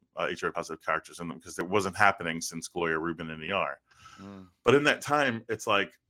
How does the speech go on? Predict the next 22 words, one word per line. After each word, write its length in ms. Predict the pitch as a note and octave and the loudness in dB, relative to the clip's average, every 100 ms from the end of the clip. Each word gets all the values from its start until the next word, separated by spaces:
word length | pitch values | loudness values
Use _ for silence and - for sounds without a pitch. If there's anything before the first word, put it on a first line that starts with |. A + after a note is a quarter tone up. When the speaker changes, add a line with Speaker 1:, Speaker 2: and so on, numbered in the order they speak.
| _ | _
Speaker 1:
I 60 | B2 | 2
learned 240 | C#3 B2+ | 2 0
so 160 | - C#3+ | -2 0
many 160 | C3+ | 0
stories 360 | B2 B2 C3+ G#2 | 0 2 2 2
about 180 | F#2 F2+ | -2 -2
the 60 | |
Reagans 500 | E2+ F2+ E2+ E2 D#2+ | 0 0 0 -4 -6
and 120 | E2+ | -6
how, 200 | F#2 F2 - | 0 0 2
like, 260 | F#2+ F2 - | 0 0 -4
I 40 | |
mean, 160 | G2+ G2 | -4 0
they 100 | F#2+ | 0
basically 580 | G2 G#2 G#2+ G2 F#2 | 0 0 -2 -4 -4
just, 300 | E2+ F2+ - | 0 -2 0
like, 280 | F#2 E2 E2 _ _ _ - | 0 0 0 _ _ _ -8
you 100 | G2 | -2
know, 340 | E2+ D#2+ - _ | -2 -2 -6 _
turned 280 | - A2+ G#2 | -2 0 2
their 120 | F#2 | 0
back 400 | G2 F#2+ E2 | 6 8 8